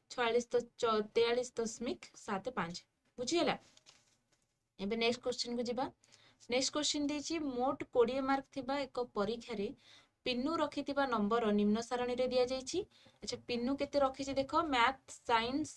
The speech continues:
ଇଂ-, ଅ, ଏମ୍ ଆଇ ଏଲ୍, ଇଂଲିଶ, ସୋସିଆଲ ସାଇନ୍ସ। ତ ପିଲାମାନେ ଆମେ ୟାକୁ କଣ କରିବା? ନା ମିଶେଇ ଦେଇକି ତାକୁ ହାରାହାରି ବାହାର କରିଦେବା। ଯଦି ୟାର ହାରାହାରି ବାହାର କରିବା, ତାହେଲେ ବାର ଆଠ କୋଡ଼ିଏ,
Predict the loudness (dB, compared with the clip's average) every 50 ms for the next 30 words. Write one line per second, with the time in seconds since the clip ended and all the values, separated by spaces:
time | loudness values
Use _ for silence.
0 | -12 -10 -6 -4 -4 -2 -2 -4 -4 -6 -4 -2 0 0 2 2 0 0 -2 -4
1 | -4 -2 -2 0 2 2 0 0 -2 -4 -4 -2 -2 -2 2 2 2 2 2 0
2 | -16 _ _ _ -6 -4 -4 -2 -2 -2 -2 -2 -4 -6 -4 -4 -4 -6 -8 -10
3 | _ _ -20 -20 -20 -20 -20 _ _ _ _ -6 -6 -4 -2 0 2 2 4 4
4 | 4 4 4 6 4 4 4 2 -2 -6 -4 -2 0 2 2 2 2 2 0 0
5 | 2 0 0 0 -2 -2 -2 -2 -2 -2 -2 -2 -2 -2 -2 -2 -2 -2 -2 0
6 | 0 0 0 0 0 0 -2 -2 0 0 0 0 0 -2 -4 -2 -4 -4 -8 -8
7 | -6 -4 0 0 0 0 0 -2 -2 -2 -2 -2 -2 -2 -2 -4 -4 -4 -6 -6
8 | -6 -4 -4 -4 -2 -4 -6 -8 -12 _ _ _ _ _ _ _ -8 -4 0 4
9 | 6 6 6 6 4 2 0 -2 -4 -4 0 2 2 2 4 2 -2 -2